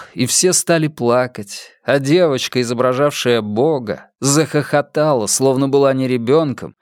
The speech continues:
а взрослым мужчиной пятидесяти лет с грудной клеткой, подобной барабану. Это была их молитва. От страха ты вскрикнул и выдал себя.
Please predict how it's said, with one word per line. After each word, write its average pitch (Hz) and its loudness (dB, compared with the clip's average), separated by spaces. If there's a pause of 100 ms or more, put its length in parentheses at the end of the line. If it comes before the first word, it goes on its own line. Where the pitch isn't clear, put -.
(260)
а 135 2
взрослым 165 0
мужчиной 160 0
пятидесяти 107 -4
лет 117 -2
с 131 0
грудной 143 0
клеткой, 131 -2
подобной 113 -2
барабану. 101 -2 (600)
Это 143 0
была 120 2
их 104 -4
молитва. 87 -4 (1160)
От 95 -6
страха 110 -2
ты 92 -2
вскрикнул 117 -2
и 113 2
выдал 131 0
себя. 87 -6